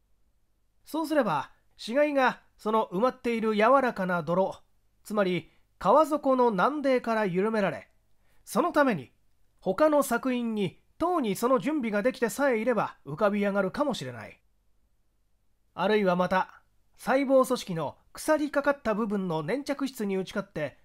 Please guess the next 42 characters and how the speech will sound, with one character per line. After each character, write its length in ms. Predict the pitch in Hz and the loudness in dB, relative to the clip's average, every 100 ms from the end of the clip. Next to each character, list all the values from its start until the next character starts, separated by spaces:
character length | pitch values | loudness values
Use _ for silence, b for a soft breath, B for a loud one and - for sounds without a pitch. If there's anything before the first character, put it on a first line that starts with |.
| _ _ _ | _ _ _
対 240 | - 220 233 | -4 -4 -2
抗 360 | 233 226 214 | 0 2 4
を 120 | 202 - | 2 0
ガ 180 | 233 269 | -2 -2
ス 100 | 254 | -2
の 180 | 226 214 | -4 -4
力 340 | - 240 240 | -4 -2 0
で 140 | 208 | 0
膨 220 | 170 208 233 | 0 2 2
張 180 | 233 220 | 0 -2
さ 120 | 220 | -4
せ 80 | 226 | -4
る 80 | |
の 120 | 220 196 | -4 -2
か 120 | 233 | -2
も 80 | 180 | -4
し 100 | 131 | -6
れ 80 | |
ん。 120 | 120 95 _ _ _ _ _ _ _ _ _ _ _ _ _ - | -12 -16 _ _ _ _ _ _ _ _ _ _ _ _ _ -4
こ 140 | 156 | -2
ん 80 | 180 | 0
な 100 | 170 | 0
風 160 | 180 | 0
に、 200 | 170 170 - _ _ _ _ | -2 -6 -10 _ _ _ _
こ 140 | - 202 | -2 2
の 120 | 233 | 4
問 200 | 220 226 | 4 2
題 160 | 220 220 | 2 2
に 120 | 220 | -2
つ 100 | 220 | -4
い 80 | 190 | -2
て 80 | 185 | -2
の 160 | 175 | -2
全 300 | 147 240 214 | 0 0 0
理 100 | 196 | 0
論 200 | 226 208 | 0 2
を 80 | 185 | 2
前 180 | 180 202 | 2 2
に 100 | 175 | 0
す 80 | 170 | -4
れ 80 | 170 | -2
ば、 300 | 156 135 | 0 -2